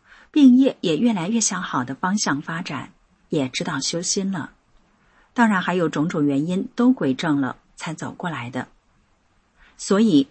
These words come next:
修炼就是修自己，别看别人。我现在在归正自己，一般没事家里不来同修了，我一个人能静下心来学法，做我该做的事。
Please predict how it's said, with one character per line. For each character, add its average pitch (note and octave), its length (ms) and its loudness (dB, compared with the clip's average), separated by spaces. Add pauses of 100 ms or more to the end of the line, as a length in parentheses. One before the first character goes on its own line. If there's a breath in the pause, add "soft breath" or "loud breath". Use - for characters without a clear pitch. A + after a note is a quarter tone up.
(160)
修 - 240 2
炼 B3 280 4 (100)
就 E3+ 160 -2
是 D3+ 240 -2
修 A3 240 -2
自 A3+ 180 -4
己， B2 320 -2 (200)
别 A#2+ 180 -4
看 D#3+ 300 -8
别 B2+ 200 -6
人。 C#3 240 -6 (2000)
我 E3 120 -2
现 F3+ 240 0
在 D3 300 -4
在 D3 160 -4
归 F#3+ 200 0
正 F#3+ 200 -2
自 D#3 180 -8
己， - 300 -2 (420 soft breath)
一 C4+ 80 6
般 C#4+ 180 4
没 A3+ 160 6
事 A3 200 0
家 A#3 220 0
里 E3 180 0
不 C#3 100 -4
来 D3 160 -6
同 C3 220 -4
修 D3+ 240 -2
了， C3+ 180 -4 (560 soft breath)
我 F3+ 160 2
一 F#3+ 180 0
个 B3 100 6
人 D#3 280 0
能 E3+ 220 0
静 B3+ 180 6
下 D3 180 -4
心 F3 220 -4
来 D3+ 160 -6
学 C#3 240 -4
法， - 300 -10 (300)
做 G#3 140 2
我 B2+ 140 0
该 D#3 220 -6
做 G3 180 -6
的 B2 80 -12
事。 B2 320 -2